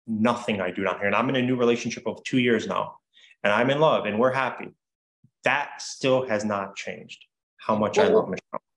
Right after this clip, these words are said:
Speaker 2: well, John, you're making, you're making a good point. Two things can exist together. You don't have to, you, you can love the person that died and love the person that you're in a relationship with right now.
Speaker 1: Yeah.
Speaker 2: You don't have to hate the person that died and cut them off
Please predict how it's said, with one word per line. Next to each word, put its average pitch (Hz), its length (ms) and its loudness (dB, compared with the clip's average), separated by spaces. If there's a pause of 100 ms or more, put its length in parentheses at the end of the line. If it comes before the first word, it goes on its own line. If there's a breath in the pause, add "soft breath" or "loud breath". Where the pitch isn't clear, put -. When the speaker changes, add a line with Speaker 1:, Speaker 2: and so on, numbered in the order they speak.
Speaker 2:
well, 220 200 6
John, 262 300 2
you're 247 100 2
making, 269 400 -2
you're 226 120 -4
making 240 280 -6
a 226 60 -4
good 196 280 -6
point. 226 260 -4 (360)
Two 302 200 -2
things 277 360 -4
can 226 140 -2
exist 202 320 -4
together. 190 420 0
You 180 140 -2
don't 233 180 -2
have 220 200 -4
to, 202 220 -6
you, 202 180 -12
you 214 160 -8
can 214 280 -4
love 247 600 2
the 214 80 -4
person 226 400 -4
that 165 200 -8
died 185 500 0 (880)
and 185 240 0 (100)
love 202 540 2 (140)
the 180 100 -10
person 190 400 -8
that 165 140 -12
you're 170 120 -6
in 170 80 -6
a 160 60 -6
relationship 156 600 -6
with - 120 -20
right 135 160 -8
now. 113 220 -12 (200)
Speaker 1:
Yeah. 190 240 2 (120)
Speaker 2:
You 185 120 -2
don't 226 140 4
have 233 180 2
to 202 80 -2
hate 208 220 -2
the 185 80 -4
person 190 360 -4
that 156 120 -8
died 175 380 0
and 165 140 -10
cut 180 220 -4
them 165 160 -6
off 165 420 -4